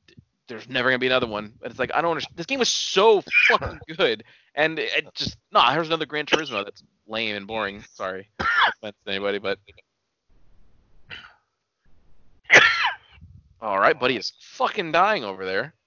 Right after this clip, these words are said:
Speaker 2: Got some weird little bug thing. Oh, is this Fortnite?
Speaker 1: Bro.
Speaker 2: Oh,
Speaker 1: Yeah,
Speaker 2: fuck
Speaker 1: yeah.
Speaker 2: it!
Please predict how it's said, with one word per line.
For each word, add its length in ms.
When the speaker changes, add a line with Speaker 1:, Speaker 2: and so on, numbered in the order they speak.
Speaker 2:
Got 100
some 120
weird 200
little 160
bug 320
thing. 260
Oh, 60
is 80
this 120
Fortnite? 320
Speaker 1:
Bro. 180
Speaker 2:
Oh, 220
Speaker 1:
Yeah, 60
Speaker 2:
fuck 260
Speaker 1:
yeah. 140
Speaker 2:
it! 60